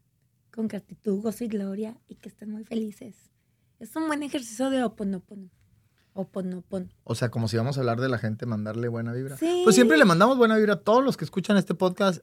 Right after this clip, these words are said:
Speaker 2: Aquí
Speaker 1: O sea,
Speaker 2: hay
Speaker 1: hasta
Speaker 2: pura buena
Speaker 1: aunque
Speaker 2: vibra,
Speaker 1: cuando
Speaker 2: de verdad,
Speaker 1: hablemos
Speaker 2: ¿eh?
Speaker 1: de, cuando hablemos de las demandas que nos han hecho, imagínate.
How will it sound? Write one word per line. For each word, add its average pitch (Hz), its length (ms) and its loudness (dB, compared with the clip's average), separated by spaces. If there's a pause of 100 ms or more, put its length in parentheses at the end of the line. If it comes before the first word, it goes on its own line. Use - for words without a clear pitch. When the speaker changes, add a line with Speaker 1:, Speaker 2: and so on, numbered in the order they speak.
Speaker 2:
Aquí 127 160 -4
Speaker 1:
O 302 60 0
sea, 160 100 6
Speaker 2:
hay - 60 8
Speaker 1:
hasta - 200 6
Speaker 2:
pura 185 200 10
buena 190 240 8
Speaker 1:
aunque 180 140 8
Speaker 2:
vibra, 170 100 6 (100)
Speaker 1:
cuando 143 140 8
Speaker 2:
de 131 80 10
verdad, 131 300 6
Speaker 1:
hablemos 185 220 6
Speaker 2:
¿eh? 311 40 8
Speaker 1:
de, 277 80 -2
cuando 254 240 2
hablemos 254 580 2
de 247 420 2
las 220 240 4
demandas 269 600 4
que 214 100 2
nos 214 200 2
han 269 140 0
hecho, 277 320 -2 (120)
imagínate. 233 680 -2